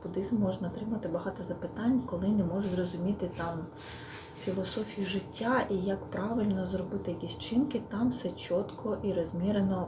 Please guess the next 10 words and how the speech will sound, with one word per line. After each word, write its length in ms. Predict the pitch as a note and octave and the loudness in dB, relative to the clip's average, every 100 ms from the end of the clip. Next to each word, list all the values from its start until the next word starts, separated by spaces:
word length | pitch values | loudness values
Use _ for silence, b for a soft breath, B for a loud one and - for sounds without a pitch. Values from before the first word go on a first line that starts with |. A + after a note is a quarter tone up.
| - | -6
поставлено 680 | F#3 - E3+ G3 A#3+ G3+ F3 | -10 -8 -4 -2 2 2 2
і 20 | |
розписано. 680 | F3 - - - - - - G3+ B B B B B B F3+ | 0 -6 -8 -8 -6 -8 -8 -10 B B B B B B -2
Ще 300 | - - C#4+ | -2 2 6
мені 220 | D4+ G#3+ | 8 6
подобається 920 | - E3 G3+ G3+ C4+ D#4+ - - D4+ E4+ - B B B | 2 0 0 2 2 2 -2 -2 0 0 -6 B B B
в 60 | F#3 | -2
буддизмі, 880 | G3 G3 A3 B3 C4+ D4+ D#4 D#4 - - - | -2 0 4 4 4 2 2 0 -2 -6 -8
м, 500 | G3 G#3 G3+ G3 F#3+ F#3 | -2 2 4 4 2 0
я 600 | F3+ F#3+ F#3+ E3+ D#3 - | 0 2 2 2 -2 -2